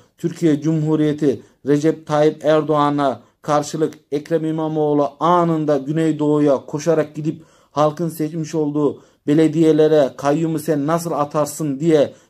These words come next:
P K K'larla kol kola girip de onlarla halay çeken Ekrem İmamoğlu'na dava açabildin mi peki? Ya da Mansur Yavaş Ankara'da Sinan Aygün'den yirmi beş trilyon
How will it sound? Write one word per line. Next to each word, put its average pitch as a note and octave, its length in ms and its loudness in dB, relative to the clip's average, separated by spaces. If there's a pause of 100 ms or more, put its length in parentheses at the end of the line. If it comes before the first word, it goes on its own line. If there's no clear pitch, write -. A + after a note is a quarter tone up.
P D#3 120 0
K D#3 220 0
K'larla D#3 600 -2
kol D#3+ 260 2
kola D3+ 260 -2
girip D3+ 400 -6
de C#3+ 80 -2
onlarla D3 760 -2 (160)
halay E3 380 0
çeken C#3+ 420 -6 (280)
Ekrem D3 380 -2
İmamoğlu'na D#3 800 0 (200)
dava D3+ 480 4
açabildin D#3+ 560 -4
mi F3 200 -4
peki? A2 480 -10 (320)
Ya D3 180 2
da E3+ 100 6
Mansur D#3 440 0
Yavaş D#3+ 480 2
Ankara'da D3+ 680 -2 (140)
Sinan D#3+ 380 -4
Aygün'den D#3 680 0 (180)
yirmi D#3+ 400 0
beş E3+ 280 0
trilyon E3 640 0